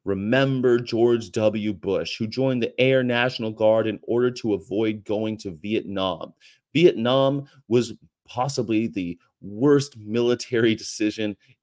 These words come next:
in the world, a-, and probably, I don't know, a ten-year war. I mean, I know there were other bad decisions in military history that, you know, d-, d-, resulted in horrible defeats, but a ten-year,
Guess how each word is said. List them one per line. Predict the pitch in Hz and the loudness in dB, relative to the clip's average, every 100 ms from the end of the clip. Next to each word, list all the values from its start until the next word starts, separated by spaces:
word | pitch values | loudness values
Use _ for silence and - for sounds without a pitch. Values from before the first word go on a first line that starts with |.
| - | -4
in | 101 95 - 85 | -4 -4 -12 -6
the | 92 82 71 90 | -6 -6 -8 2
world, | 120 120 117 - | 6 6 4 -2
a-, | 123 - | -4 -2
and | 139 | -4
probably, | - 190 135 - - | -4 -6 -4 -6 -6
I | 110 | -4
don't | 95 85 | -4 -4
know, | 80 76 _ _ | -8 -12 _ _
a | 107 | -12
ten-year | - 156 160 170 160 151 | -6 0 2 4 4 4
war. | 131 120 131 131 | 4 4 6 6
I | |
mean, | 135 135 | 4 2
I | 139 | 2
know | 143 151 156 | 4 4 4
there | 147 | 4
were | 139 - | 4 4
other | 117 123 127 | 4 6 4
bad | 117 117 107 117 113 | 4 0 2 2 0
decisions | 107 - 110 110 117 117 110 | -2 -4 -2 -2 -2 -2 -2
in | 98 | -2
military | 107 107 - 104 92 | 0 0 0 -2 0
history | 101 107 - 113 113 | 0 -2 -2 0 0
that, | 95 90 - - - 143 | 0 -2 -4 -20 -18 -12
you | 95 104 | 0 0
know, | 95 90 90 | 2 0 -2
d-, | - 98 _ | -6 -12 _
d-, | - - _ - 95 | -20 -20 _ -16 -8
resulted | 104 101 107 107 101 | -4 -2 -2 0 -2
in | 92 | -4
horrible | 90 104 104 101 | 0 2 4 0
defeats, | 90 - 107 117 120 - - _ _ - | -4 -6 -2 -2 -2 -10 -14 _ _ 0
but | 139 | 2
a | 113 95 - | 2 0 -8
ten-year, | - - 165 175 165 139 123 139 143 147 147 | -10 0 6 6 4 2 6 8 8 6 2